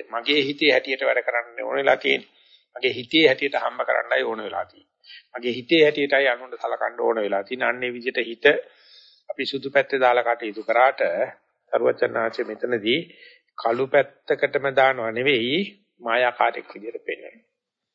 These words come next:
අ, මායුපමං චිත්තං කිය. ඉතින් අපි, අ, මේ කතා කරන්නේත් ඔය මායාකාරය තමයි.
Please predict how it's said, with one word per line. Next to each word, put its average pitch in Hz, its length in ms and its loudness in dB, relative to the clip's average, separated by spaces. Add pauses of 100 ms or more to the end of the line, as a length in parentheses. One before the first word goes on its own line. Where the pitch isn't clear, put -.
(300)
අ, 127 80 4 (240)
මායුපමං 117 840 2 (1700)
චිත්තං - 400 2
කිය. - 240 -16 (360)
ඉතින් 151 260 0
අපි, 139 280 2 (640)
අ, 110 80 -2 (180)
මේ 123 220 -4
කතා 123 280 2
කරන්නේත් 120 500 -2
ඔය 139 140 2
මායාකාරය 123 680 2
තමයි. 92 300 -4